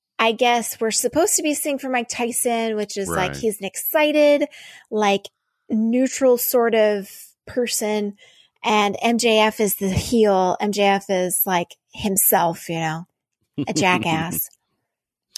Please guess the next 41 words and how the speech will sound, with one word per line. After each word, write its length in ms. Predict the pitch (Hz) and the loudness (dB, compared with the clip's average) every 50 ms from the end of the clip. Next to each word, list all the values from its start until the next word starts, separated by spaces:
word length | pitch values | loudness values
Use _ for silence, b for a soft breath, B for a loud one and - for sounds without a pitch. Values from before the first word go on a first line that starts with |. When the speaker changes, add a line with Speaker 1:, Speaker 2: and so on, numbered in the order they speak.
| B B B B B B B B B B B B | B B B B B B B B B B B B
Speaker 2:
It, 240 | - 120 120 123 - - 104 B B B B B B B - | 0 2 2 2 2 -2 -6 B B B B B B B -10
there 360 | 123 113 92 143 165 175 156 | -8 -2 2 4 4 4 4
were 220 | 135 117 113 107 104 | 4 4 4 4 4
a 60 | 98 | 4
lot 280 | 87 90 101 113 123 120 | 2 2 2 2 2 2
of 80 | 101 | 0
segments 720 | - - - 101 95 90 78 95 92 82 - - - - - _ - | -2 -4 0 0 0 2 2 0 -2 -2 -4 -8 -12 -14 -16 _ -6
tonight 400 | - 95 87 87 85 87 - - | -2 0 2 2 2 0 0 -2
where, 380 | 87 90 87 87 85 82 78 - b b b b b b b - | 0 2 2 4 2 2 0 -4 b b b b b b b 0
uh, 540 | 98 92 90 87 87 85 82 82 80 - - _ _ - | 2 4 4 4 4 4 4 4 2 0 -2 _ _ -8
they 180 | 98 85 104 | -2 2 2
were 120 | 98 95 87 | 2 2 2
doing 180 | 98 104 95 90 | 2 2 2 2
exactly 480 | 80 67 73 87 95 92 - - 104 | 0 -2 -2 0 0 0 0 0 0
what 200 | 90 87 92 87 | 2 2 2 2
they 60 | - | 2
were 80 | 87 87 | 0 0
supposed 300 | - - - 95 90 - | 0 0 0 0 0 0
to 60 | - - | -2 -4
be 80 | 95 | -4
doing, 460 | 85 73 87 87 85 82 80 78 76 - B B B B B | -2 0 0 0 0 0 0 -2 -4 -6 B B B B B
and 120 | 85 95 | 0 0
I 40 | 92 | 2
had 200 | 92 98 92 80 | 2 2 0 0
varying 400 | 73 95 98 101 101 98 98 87 | 2 4 4 4 4 4 2 0
degrees 480 | 90 - 80 90 92 92 92 85 73 | -2 -2 0 0 2 2 2 0 0
of 200 | 80 87 85 76 67 | 0 -2 -2 -2 -4
how 240 | - - 90 87 82 | -6 -2 0 2 2
I 100 | 82 78 | 2 0
felt 460 | - - - - 92 87 85 - - | -2 -4 -2 0 0 2 0 0 -2
about 520 | 90 71 85 73 - 85 76 76 80 - - | -2 -4 -2 -2 0 2 2 2 2 0 -4
that. 500 | 73 87 87 82 78 78 69 - - - b b b b b b | -2 0 2 2 2 0 0 -4 -10 -20 b b b b b b
Like, 180 | 95 98 92 - | 0 0 2 2
at, 200 | 92 90 - - _ - | 2 0 0 -2 _ -2
at 160 | 107 107 - - | -2 -2 -2 0
some 240 | - 117 117 117 | 0 2 4 4
level, 260 | 113 107 104 98 101 98 | 4 4 4 4 4 4
I 120 | 92 90 | 4 2
accept 380 | 85 - - - 98 90 - - | 2 -2 -2 0 0 0 0 -2
that, 120 | 87 - | -6 -4
yes, 460 | 92 90 90 85 80 - - - - | 0 2 2 2 2 -2 -6 -12 -14